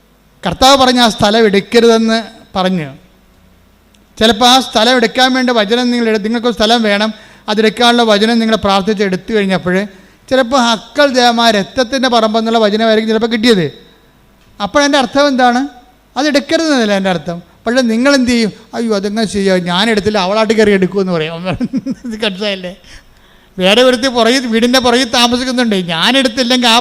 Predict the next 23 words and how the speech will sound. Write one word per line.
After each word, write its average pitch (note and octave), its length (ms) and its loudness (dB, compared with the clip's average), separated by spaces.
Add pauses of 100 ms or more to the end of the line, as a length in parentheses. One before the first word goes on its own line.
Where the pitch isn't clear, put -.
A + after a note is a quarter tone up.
പറമ്പ് B3 300 -2 (460)
അവൾ A#3+ 140 2 (100)
കയറി A#3+ 220 4
അടിക്കും, F#3+ 240 -2
പിന്നെ A3 200 -2
അവളുടെ C4+ 280 2
പൊങ്ങച്ചം A#3+ 340 0 (120)
ഞാൻ G#3 140 0 (120)
കാണണം. E3 360 -8 (800)
അതിപ്പോൾ A#3+ 300 -2
ഞാൻ G#3 160 0 (100)
ഉപയോഗിക്കണ്ടല്ലോ, B3+ 560 0
ക-, G#3 80 -8 (300)
മക്കൾക്ക് A#3 340 -2
കൊടുത്താൽ A3+ 260 2
മതി, A#3+ 120 2
അല്ലെ A3+ 160 0
വിൽക്കാൻ B3 420 -2
വേണ്ടിയല്ലേ A#3 360 0 (120)
ഞാൻ F#3 140 -4
എടുക്ക-, A3+ 200 -2 (220)
ഇങ്ങനെ D4 180 -2 (120)
തരികിട C4 380 2